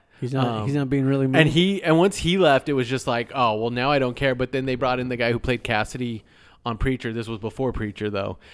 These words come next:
Speaker 2: And he's good 'cause he's silly, but the show, the stories just weren't as
Speaker 1: Oh.
Speaker 2: good anymore. Um, but yeah,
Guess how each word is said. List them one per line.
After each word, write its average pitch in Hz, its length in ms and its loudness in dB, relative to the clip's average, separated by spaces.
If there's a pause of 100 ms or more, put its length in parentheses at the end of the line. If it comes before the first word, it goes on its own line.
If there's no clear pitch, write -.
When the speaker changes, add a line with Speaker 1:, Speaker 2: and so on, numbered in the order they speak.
Speaker 2:
And 127 140 -2
he's 180 240 2
good 135 540 2 (440)
'cause 143 140 -2
he's 127 160 0
silly, 135 560 2 (480)
but 131 160 4
the 135 80 2
show, 147 240 2
the 127 180 -4
stories 139 360 -2
just 117 160 -8
weren't 120 160 -2
as 104 100 -4
Speaker 1:
Oh. 101 40 -12
Speaker 2:
good 110 200 -2
anymore. 101 440 -6 (680)
Um, 104 540 -4 (920)
but 175 140 4
yeah, 156 220 0